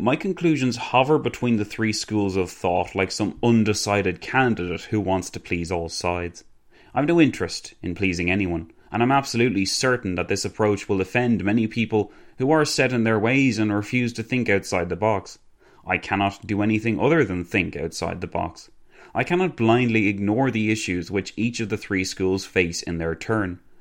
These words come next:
Remember, these three schools being seeing the treaty as a just and fair peace, the treaty as a terrible and naive move,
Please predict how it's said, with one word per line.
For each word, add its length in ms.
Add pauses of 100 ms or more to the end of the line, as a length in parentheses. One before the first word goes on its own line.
(280)
Remember, 560
these 300
three 300
schools 380
being 380 (260)
seeing 340
the 60
treaty 420
as 120
a 140
just 320
and 160
fair 220
peace, 480
the 100
treaty 340
as 140
a 160 (340)
terrible 440
and 120
naive 360
move, 340